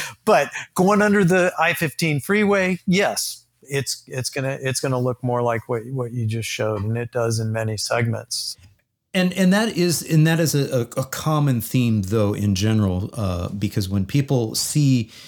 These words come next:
Speaker 2: the Los Angeles River, it's the same thing. It's been completely paved over. Now, they're trying to rewild
Speaker 1: Right.
Speaker 2: some of the Southern California rivers in many of those locations because,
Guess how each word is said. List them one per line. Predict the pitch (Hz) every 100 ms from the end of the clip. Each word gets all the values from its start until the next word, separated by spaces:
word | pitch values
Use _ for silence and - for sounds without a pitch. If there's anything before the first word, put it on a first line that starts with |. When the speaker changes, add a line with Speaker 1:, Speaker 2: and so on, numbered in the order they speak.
| - - -
Speaker 2:
the | 110
Los | 120 101 -
Angeles | 127 123 107 101
River, | 107 101 92 90 -
it's | 123 -
the | 131
same | 117 98
thing. | 101 82 85
It's | 113
been | - 113
completely | 98 104 - 110 - 95
paved | - 98 90 87
over. | 92 87 85
Now, | 104 107
they're | 110
trying | - 190 170
to | 117
rewild | 104 127 110 101 101 110 117 120 117 - -
Speaker 1:
Right. | 120 -
Speaker 2:
some | - 127 120
of | 120
the | 120
Southern | 123 113
California | 110 117 107 117 110 107 104
rivers | 104 117 117 113 110 107
in | 110 107
many | 110 110
of | 104
those | 104 98 -
locations | 101 - 123 120 98 90 -
because, | 107 - 98 95